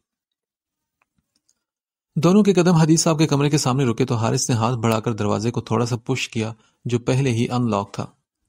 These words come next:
वो शैतानी मुस्कुराहट लिए अंदर दाखिल हुआ, क्योंकि जानता था कि उसकी भाभी अपने बेटे की वजह से दरवाजा लॉक करके नहीं सोती थी।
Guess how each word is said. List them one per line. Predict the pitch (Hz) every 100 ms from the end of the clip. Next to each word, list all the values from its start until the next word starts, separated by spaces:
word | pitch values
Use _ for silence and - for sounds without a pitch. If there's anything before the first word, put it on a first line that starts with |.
| _ _ _ _ _ _ _ _ _ _ _ _ _
वो | 131
शैतानी | - - 127 131
मुस्कुराहट | 123 - 120 123 120
लिए | 120
अंदर | 123 123 120
दाखिल | 113 113 127
हुआ, | 113
क्योंकि | 113 120 113
जानता | 110 107 113
था | 120 107
कि | 104
उसकी | 104 120
भाभी | 104 101 107
अपने | 117 - 123
बेटे | 110 113 151
की | 131
वजह | 110
से | 113 135
दरवाजा | 117 104 107
लॉक | 127 107 110
करके | 135 139
नहीं | 135 156
सोती | 107 104
थी। | 113 120 -